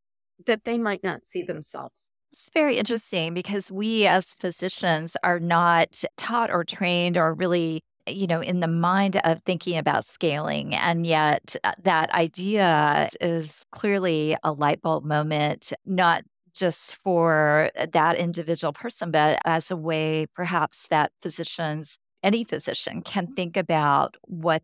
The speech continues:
Speaker 2: they're able to provide and what their worth might be. So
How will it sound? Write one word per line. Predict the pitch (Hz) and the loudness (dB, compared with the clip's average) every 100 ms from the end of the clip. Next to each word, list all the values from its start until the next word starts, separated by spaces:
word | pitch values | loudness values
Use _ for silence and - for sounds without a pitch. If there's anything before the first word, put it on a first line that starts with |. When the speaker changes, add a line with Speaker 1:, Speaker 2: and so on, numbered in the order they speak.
| _ | _
Speaker 2:
they're | 170 156 156 | 2 2 2
able | 165 160 | 0 0
to | 143 - _ | -8 -12 _
provide | 156 151 156 156 | -6 0 2 2
and | 151 151 | 0 -6
what | 156 170 | -6 -4
their | 151 | -6
worth | 139 143 170 - | -4 -6 -6 -6
might | 139 - - | -6 -6 -10
be. | 147 - 175 - _ - | -10 -8 -10 -16 _ -12
So | - | -4